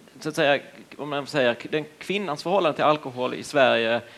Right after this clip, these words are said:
Och nu pratar ni ju f-, kanske framförallt från femtiofem och framåt, men även under artonhundratalet. Alltså hur, hur, hur var, eh,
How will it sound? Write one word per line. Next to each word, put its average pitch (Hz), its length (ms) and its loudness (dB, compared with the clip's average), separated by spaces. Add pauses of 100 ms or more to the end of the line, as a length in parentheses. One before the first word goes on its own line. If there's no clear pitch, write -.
(260)
Och 139 140 -8
nu 143 120 -12
pratar 151 300 -4
ni 151 80 -4
ju 131 160 -2
f-, - 440 -18
kanske 143 260 -2
framförallt 156 680 0
från 131 260 -4
femtiofem 120 580 -6
och 120 80 -10
framåt, 127 420 0
men 151 100 -8
även 180 420 0
under 143 400 -4
artonhundratalet. 131 640 -6
Alltså 139 180 -10
hur, 139 220 -6 (360)
hur, 156 180 -8 (160)
hur 175 80 -8
var, 135 540 2
eh, 65 60 -8